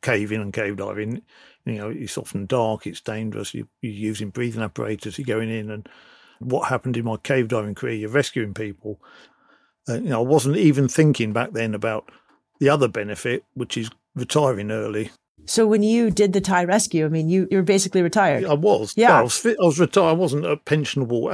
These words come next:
Speaker 1: age, but, uh, yeah, I was, in terms of getting the government pension, which we get over here. But certainly I'd been retired from the fire service, uh, four years,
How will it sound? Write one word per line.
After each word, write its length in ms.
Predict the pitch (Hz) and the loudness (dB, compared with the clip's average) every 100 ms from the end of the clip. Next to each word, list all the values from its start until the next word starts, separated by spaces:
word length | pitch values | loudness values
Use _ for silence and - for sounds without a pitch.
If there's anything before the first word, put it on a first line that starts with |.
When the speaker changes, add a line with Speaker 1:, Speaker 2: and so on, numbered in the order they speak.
| 120 | -2
Speaker 1:
age, 320 | 95 107 - | -2 -8 -6
but, 200 | 135 160 | -4 -4
uh, 220 | 160 135 120 | -4 -4 -4
yeah, 220 | 131 147 | -4 -6
I 140 | 110 | -6
was, 300 | 113 123 - - _ _ - _ - | -8 -8 -10 -16 _ _ -20 _ -6
in 80 | 127 | 0
terms 320 | 160 131 113 | 4 4 0
of 240 | 110 120 | -6 -4
getting 240 | 117 - 120 | -6 -4 -4
the 60 | |
government 460 | 104 123 113 101 - | -2 -2 -2 -10 -10
pension, 480 | 104 95 - 113 117 | -10 -8 -8 -8 -8
which 200 | - - | -10 -10
we 60 | |
get 180 | 117 101 | -10 -6
over 220 | 110 95 | -6 -6
here. 160 | 107 110 | -6 -4
But 160 | 143 | -4
certainly 340 | 175 175 151 123 | 0 0 0 -2
I'd 160 | 117 | -2
been 200 | 110 131 | 0 0
retired 440 | 113 - 147 123 107 _ _ - - _ | 0 0 0 0 -4 _ _ -20 -20 _
from 180 | 160 135 | -2 0
the 100 | 120 | -2
fire 440 | - - 143 135 | -2 0 2 2
service, 680 | - 139 110 113 113 - - _ _ | 0 0 0 0 -4 -6 -16 _ _
uh, 240 | 123 110 107 | -8 -6 -8
four 340 | - 151 143 | 2 6 6
years, 460 | 107 107 98 104 | 4 -4 -6 -8